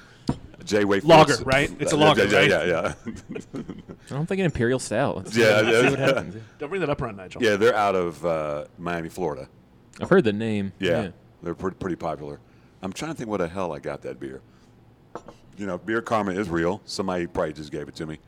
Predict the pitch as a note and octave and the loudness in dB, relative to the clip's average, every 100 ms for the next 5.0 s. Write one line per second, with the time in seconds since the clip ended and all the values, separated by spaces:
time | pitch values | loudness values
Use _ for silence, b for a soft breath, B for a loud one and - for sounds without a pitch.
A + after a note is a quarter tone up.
0 | b b b E2 E2 D2 - - _ _ | b b b -8 -6 -8 -12 -20 _ _
1 | _ - C3 A#2+ B2+ - D3 D#3 B2+ C3+ | _ -14 -10 -8 -10 -2 2 6 6 4
2 | C#3+ B2 B2 B2 A2+ A#2+ A#2 A#2 A#2+ A2+ | 0 -2 -2 0 2 2 0 -2 -4 -2
3 | A2+ A2 A2 F2+ G#2 G2 G#2 G2+ G#2 G#2+ | -2 -2 -4 -6 -6 -6 -6 -6 -4 -6
4 | A#2 - F#2 F2 F#2+ G#2 G#2+ C#3 F2+ | -8 -4 -4 -2 -4 -4 -2 -4 -6